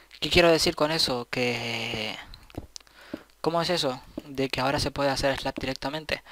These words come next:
Pues resulta que si pones, tú sabes, antes para hacer una slab de este tipo, ¿qué era lo que tenías que hacer? Era quemar piedra y poner las tres en la, en la mesa de crafteo, ¿no?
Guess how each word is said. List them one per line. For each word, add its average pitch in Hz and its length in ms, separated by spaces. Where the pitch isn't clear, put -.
Pues 151 160
resulta 175 420
que 147 240
si 139 180
pones, 147 680
tú - 100
sabes, 180 300
antes 196 340
para 135 240
hacer 147 220
una 151 180
slab 143 340
de - 180
este 143 200
tipo, 151 380
¿qué - 80
era 151 120
lo 147 80
que - 80
tenías 131 260
que 135 80
hacer? 147 260
Era 127 160
quemar 127 320
piedra 175 360
y 180 60
poner 131 340
las 123 200
tres 131 300
en 123 160
la, 120 440
en 135 60
la 127 80
mesa 131 240
de 120 80
crafteo, - 400
¿no? 190 180